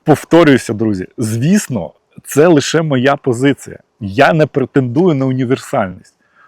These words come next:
Просто ділюся своїми думками легкохода. Ультралайт — це тільки Америка. <laughs> Ще одне хибне уявлення. Справжній ультралайт існує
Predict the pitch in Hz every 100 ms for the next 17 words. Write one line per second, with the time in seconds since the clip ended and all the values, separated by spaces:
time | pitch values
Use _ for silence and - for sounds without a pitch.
0 | _ - 131 165 - 120 120 147 165 127
1 | - 123 135 143 110 95 _ 151 110 143
2 | 135 117 107 117 120 - - - 92 -
3 | _ _ _ - 127 - 123 139 165 113
4 | - 110 - 101 98 95 - 101 _ _
5 | - 175 - - - - - 165 117 92
6 | 107 - 135 98 104 104 101 113 180 131
7 | 90 - _ - 95 95 - - - 127
8 | 123 110 104 98 - 104 165 165 - -
9 | 117 123 127